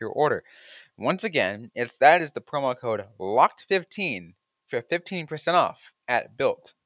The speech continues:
dot com. Let's continue this episode of Locked On Coyotes. We're previewing,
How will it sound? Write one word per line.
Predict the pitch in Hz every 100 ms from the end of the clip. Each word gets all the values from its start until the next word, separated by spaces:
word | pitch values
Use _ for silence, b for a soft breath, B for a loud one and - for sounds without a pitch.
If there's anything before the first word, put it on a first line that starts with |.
| _ _ -
dot | 90 90 -
com. | 87 - _ _ _ _ _ _ _ _ _ _ _ _ _ _ _ _ _ b b b b b b
Let's | 262 262
continue | 226 180 226 180 98 85
this | 110
episode | 120 - 113
of | 104
Locked | 107 -
On | 110 107
Coyotes. | 110 110 92 95
We're | 101 _ _ _ 151
previewing, | 143 120 120 110